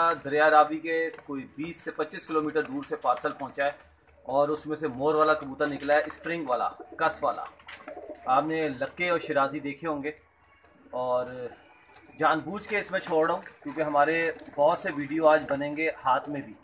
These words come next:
तो ये दो जोड़े जो सुबह के हमारे थे, इनमें छोड़ रहा सिर्फ इसलिए कि आपको spring दिखाएं हम कि spring होता क्या है। ये, आह, ये आई ना बात,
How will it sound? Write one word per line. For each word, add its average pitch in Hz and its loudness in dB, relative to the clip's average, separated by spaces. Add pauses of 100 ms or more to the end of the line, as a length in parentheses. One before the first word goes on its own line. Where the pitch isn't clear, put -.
(800)
तो 131 -6 (760)
ये 139 -8
दो 160 2
जोड़े 160 4
जो 170 0
सुबह 151 6
के 165 0
हमारे 143 0
थे, 151 -2
इनमें 156 -4
छोड़ 151 0
रहा 170 4
सिर्फ 170 -4
इसलिए 175 -4 (120)
कि - -6
आपको 160 6
spring 196 -4
दिखाएं 143 -4
हम 147 0
कि 147 -4
spring 160 -4
होता 143 2
क्या 110 -6
है। - -14 (840)
ये, 143 2
आह, 123 2 (260)
ये 143 -2
आई 131 2
ना 123 -4 (220)
बात, 107 -6